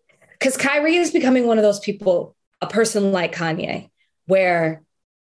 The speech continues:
you watch what he does on social media or maybe what he does in front of the media, and you're like, "Oh, that, that,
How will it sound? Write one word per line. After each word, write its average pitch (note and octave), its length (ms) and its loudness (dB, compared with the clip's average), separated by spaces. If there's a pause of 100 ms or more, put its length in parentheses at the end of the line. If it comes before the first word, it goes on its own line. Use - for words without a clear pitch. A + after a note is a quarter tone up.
(480)
you F#3+ 160 2
watch A3+ 380 0
what A#3+ 120 2
he A3 80 0
does F#3+ 260 0
on F#3 80 0
social F3+ 380 -2
media D#3+ 580 0
or E3 60 -6
maybe E3+ 200 0
what F3 140 0
he F3 80 -4
does E3 220 -2
in D#3 80 -4
front E3 260 -2
of D#3+ 80 -2
the E3 80 0
media, D3+ 540 0 (240)
and D#3+ 180 -2
you're G3 120 2
like, E3 340 -2
"Oh, F#3+ 400 0
that, F3 320 -2
that, - 260 -4